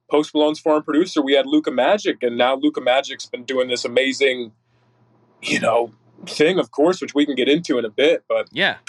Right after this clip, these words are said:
Speaker 1: you
Speaker 2: yeah.
Speaker 1: know, in the N B A and everything. But that's pretty much, you know, signed and sealed. That's how I got into music, and that's kinda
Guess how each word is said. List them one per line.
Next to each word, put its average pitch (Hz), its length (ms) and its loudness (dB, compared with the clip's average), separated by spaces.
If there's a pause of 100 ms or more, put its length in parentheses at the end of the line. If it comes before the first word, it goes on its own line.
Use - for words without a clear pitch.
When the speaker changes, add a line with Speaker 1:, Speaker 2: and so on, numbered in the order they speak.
Speaker 1:
you 143 120 2
Speaker 2:
yeah. - 20 2
Speaker 1:
know, 151 40 -2 (680)
in 143 120 0
the 135 140 4
N 135 140 0
B 131 140 0
A 139 100 4
and 156 80 2
everything. 151 420 0
But 139 160 -4
that's 147 360 0
pretty 214 200 2
much, - 540 -2 (540)
you 165 120 2
know, 175 200 2
signed 175 360 -2
and 185 100 -6
sealed. 190 400 0
That's - 500 -2 (380)
how 151 160 4
I 151 80 2
got 156 200 -4
into 165 120 -8
music, 160 260 -8
and 131 100 -6
that's 139 240 0
kinda 143 360 -2